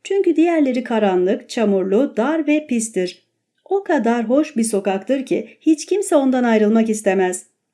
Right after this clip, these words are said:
Aniden içimden gelen bu anıyı bu sokağın yetiştirdiği ustaların Monseigneur Descartes'ına sunuyorum. Biz gene hikayeye dönelim. Nerede kalmıştık?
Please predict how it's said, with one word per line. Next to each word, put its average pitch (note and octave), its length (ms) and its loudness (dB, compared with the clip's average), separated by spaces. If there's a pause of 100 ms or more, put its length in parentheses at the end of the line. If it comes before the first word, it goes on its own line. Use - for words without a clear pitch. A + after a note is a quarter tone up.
(240)
Aniden C4+ 540 2
içimden A#3 500 0
gelen G3 380 2
bu C4+ 160 0
anıyı G3+ 500 4 (140)
bu F4+ 80 2
sokağın B3 480 0
yetiştirdiği G#3 720 0
ustaların G3 720 0
Monseigneur G#3 880 2
Descartes'ına F#3+ 640 0
sunuyorum. F#3+ 680 -2 (680)
Biz F4+ 200 2
gene C4 280 4
hikayeye G#3 520 4
dönelim. F3+ 440 0 (100)
Nerede C#4 260 0
kalmıştık? F#3+ 580 -6